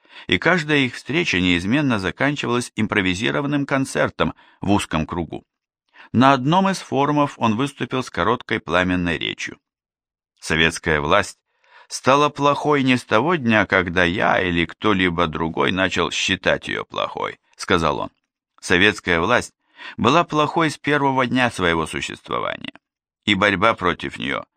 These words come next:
началась с того же дня и никогда не прекращалась. Тех, кто боролся, можно во многом обвинять,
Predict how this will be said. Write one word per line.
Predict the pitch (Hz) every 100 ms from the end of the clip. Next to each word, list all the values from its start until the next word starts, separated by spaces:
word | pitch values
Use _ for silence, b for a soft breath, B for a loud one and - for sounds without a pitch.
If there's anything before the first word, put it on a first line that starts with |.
| _
началась | 85 82 80 82 -
с | -
того | 107 101 76
же | 82
дня | 80 80 - - _ B B -
и | 107
никогда | 104 107 110 101 98 110
не | 107
прекращалась. | 101 98 101 101 - 60 50 - - _ _ _ _ _ -
Тех, | 180 175
кто | - 139
боролся, | 131 139 170 160 - 107 - _ _ _ _
можно | 151 151 151
во | 143 143
многом | 160 143 127 101
обвинять, | 85 82 78 53 - -